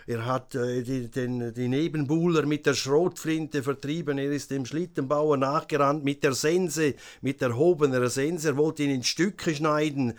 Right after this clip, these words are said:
er war ein Eigenbrötler und, und, und. Und, äh, und ich dachte, also,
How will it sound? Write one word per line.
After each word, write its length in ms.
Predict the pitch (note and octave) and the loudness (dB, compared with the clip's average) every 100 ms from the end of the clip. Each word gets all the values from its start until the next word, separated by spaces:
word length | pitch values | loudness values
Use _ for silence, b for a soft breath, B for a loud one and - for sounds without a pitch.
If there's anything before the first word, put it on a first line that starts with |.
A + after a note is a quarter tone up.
| B B B | B B B
er 140 | B2 | -2
war 220 | C#3 D3 C#3 | 0 2 2
ein 160 | C3+ | 2
Eigenbrötler 1120 | B2+ C3+ G3+ F3 E3 D3 D3+ D3 - C#3+ C3+ D3 | 0 -2 0 0 2 2 2 2 2 4 4 4
und, 240 | G3+ F3+ | 2 0
und, 160 | D#3 D3 | 0 2
und. 340 | G3 G3 D3 | 2 0 0
Und, 240 | C#3 C3 | 0 -2
äh, 220 | C3+ B2 B2+ - - - - G#2 - B B B B _ _ | -2 -4 -6 -8 -12 -14 -16 -18 -20 B B B B _ _
und 200 | - B2 | -4 -4
ich 120 | A#2 | -4
dachte, 440 | - A2 A2+ A2+ F#2+ | -2 -4 -4 -10 -10
also, 260 | - G2+ | -8 -10